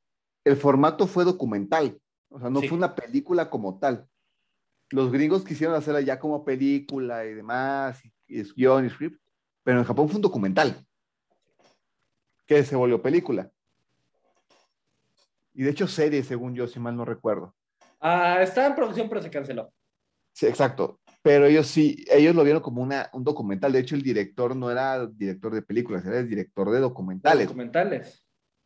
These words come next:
Speaker 1: Entonces, deja la puerta
Speaker 2: <clears throat>
Speaker 1: abierta si fue o no real lo que estaban investigando.
Speaker 2: Sí, como todas las películas de Actividad Paranormal, pero seamos honestos.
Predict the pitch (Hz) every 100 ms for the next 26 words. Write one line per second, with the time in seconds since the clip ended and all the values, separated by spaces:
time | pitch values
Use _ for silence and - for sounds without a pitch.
0 | - 123 120 113 - - _ _ _ 147
1 | 151 180 170 156 160 165 160 151 135 135
2 | 135 117 - 131 127 - 120 113 113 113
3 | 107 107 - 107 104 104 98 98 113 120
4 | 113 101 _ _ _ _ _ _ _ _
5 | _ _ _ _ - 277 - 214 208 247
6 | 247 240 220 208 220 190 175 160 156 160
7 | 175 175 170 175 170 180 180 147 120 113
8 | 107 - _ _ _ _ _ _ _ -
9 | 117 110 101 104 101 _ _ _